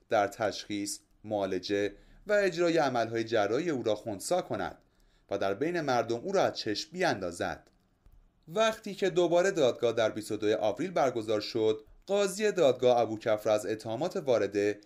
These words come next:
بیگناه مبرا دانست و در متن حکم آمده بود که متهم ذکر شده مجبور به انجام این امر بوده، یعنی معالجه، و هیچ گونه اختیاری هم نداشته و توانایی مقابله با این نیروی نامرئی را نداشته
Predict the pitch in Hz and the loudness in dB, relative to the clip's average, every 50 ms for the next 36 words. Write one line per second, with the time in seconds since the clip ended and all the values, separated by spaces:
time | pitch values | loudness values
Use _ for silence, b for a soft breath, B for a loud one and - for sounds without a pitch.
0 | _ _ - 107 101 101 98 101 98 95 92 92 98 104 107 101 101 95 98 143 | _ _ -8 -6 -4 -4 -2 -4 -2 -2 -2 -4 -2 -4 -2 0 0 0 2 0
1 | 175 165 147 110 95 80 - - - - _ _ _ _ - - - 180 185 190 | 0 0 0 -2 -2 -6 -10 -12 -16 -16 _ _ _ _ -16 -6 2 4 4 6
2 | 196 196 196 190 208 214 214 208 214 196 185 151 165 170 165 165 - 147 131 123 | 6 6 4 4 2 2 2 2 0 -4 -4 0 0 0 0 -2 -4 -4 -4 -2
3 | 113 117 113 110 113 113 113 113 110 - - 107 110 107 - - 120 156 190 196 | 0 -2 -2 -2 -4 -4 -4 -8 -6 -6 -8 -6 -6 -8 -6 -4 -6 -4 -4 -4
4 | 156 117 120 113 110 - - 123 110 110 110 110 113 110 B B B B B B | -4 -2 -2 -2 -2 -2 -4 -4 0 4 4 4 4 4 B B B B B B
5 | 208 208 208 208 202 190 160 165 185 226 233 190 190 156 127 117 113 113 104 101 | -6 -2 0 2 2 2 0 -2 -6 -6 -2 -2 0 0 0 0 -2 -4 -4 -4
6 | 98 98 - - 131 123 107 95 92 98 98 - 87 80 - - _ _ _ _ | -6 -8 -6 -4 -2 -2 -2 -4 -6 -8 -6 -4 -4 -6 -6 -10 _ _ _ _
7 | _ _ _ - 110 104 95 98 104 120 123 120 110 98 90 90 90 87 - 151 | _ _ _ -4 -2 -2 -2 -2 -4 -4 -2 -2 -2 0 -2 -2 -4 -2 0 2
8 | 147 82 - - _ b b b b b 185 214 208 190 185 226 208 - - - | 2 0 0 -6 _ b b b b b 0 0 0 0 0 -4 -4 -4 -4 -4
9 | 147 131 131 120 113 110 - - - 117 107 104 104 110 113 110 107 107 147 180 | -2 -2 0 -2 -2 -4 -4 -4 0 0 0 0 0 -2 -4 -6 -4 -2 -2 0
10 | 175 127 90 - - 101 87 - - _ _ _ _ - _ _ - - 156 185 | 0 0 0 0 -2 -2 -4 -4 -6 _ _ _ _ -20 _ _ -14 -4 2 2
11 | 196 196 196 196 214 208 196 202 202 202 196 196 196 196 196 180 175 160 139 135 | 2 2 4 2 2 2 4 2 -2 0 -2 -2 -2 -2 -2 0 -2 0 2 2
12 | 123 123 120 120 123 123 123 117 120 123 127 123 113 107 113 110 110 110 107 104 | 4 4 4 2 4 4 4 2 2 0 -4 -6 -4 -2 -2 -2 -2 -2 -4 -2
13 | 101 98 92 95 107 110 107 98 101 110 151 185 170 160 131 - - - 127 120 | 0 -2 -2 -2 -4 -4 -2 -2 -2 0 -2 0 0 0 -2 -2 0 2 4 4
14 | 120 113 - | 4 2 0